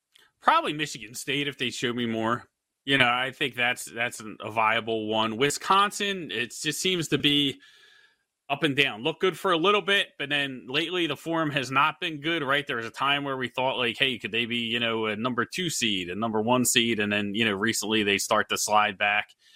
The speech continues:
Um, so not sure what to think of them. I, I feel like there's a lot of teams that fall into that category, P J, where it's, we think they got over the hump, and then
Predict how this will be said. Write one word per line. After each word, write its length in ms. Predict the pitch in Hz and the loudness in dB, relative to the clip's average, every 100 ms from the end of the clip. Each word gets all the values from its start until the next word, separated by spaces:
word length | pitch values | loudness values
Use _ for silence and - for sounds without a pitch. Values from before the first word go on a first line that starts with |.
| - _ | -20 _
Um, 360 | 104 101 95 98 | 2 2 0 -4
so 280 | - 110 | -2 -2
not 240 | 107 151 160 | 2 2 0
sure 280 | - 175 156 | -2 -2 2
what 200 | 151 147 | 0 0
to 80 | |
think 260 | 131 156 143 | -6 -4 -4
of 160 | 131 117 | -4 0
them. 340 | 139 139 143 | 0 2 2
I, 280 | 143 139 151 | 2 2 0
I 40 | |
feel 220 | 165 277 381 | 0 -2 0
like 220 | 339 - | 0 0
there's 220 | 180 147 | -2 -2
a 40 | |
lot 280 | 127 135 160 | 0 2 2
of 80 | 151 | 0
teams 400 | - 156 147 131 | -10 -10 -10 -8
that 160 | 123 107 | -10 -6
fall 280 | 143 131 | -4 -4
into 180 | 127 135 | -4 -2
that 200 | 127 120 | 0 0
category, 540 | - 127 123 120 117 110 | 0 -2 -2 -6 -8 -6
P 200 | 123 113 | -6 -4
J, 320 | 110 110 104 - - _ | 0 0 0 -6 -20 _
where 260 | 131 135 131 | 0 2 2
it's, 320 | 127 - - - _ _ _ _ _ _ | -2 -6 -14 -16 _ _ _ _ _ _
we 120 | 165 | -4
think 280 | 151 - 240 | 0 2 2
they 120 | 220 | 2
got 200 | 185 180 | 2 2
over 200 | 175 165 | 0 0
the 120 | 165 143 | 0 2
hump, 260 | 175 233 - _ _ _ | 2 0 -6 _ _ _
and 140 | 123 127 | -6 0
then 400 | 131 123 120 | 0 0 -4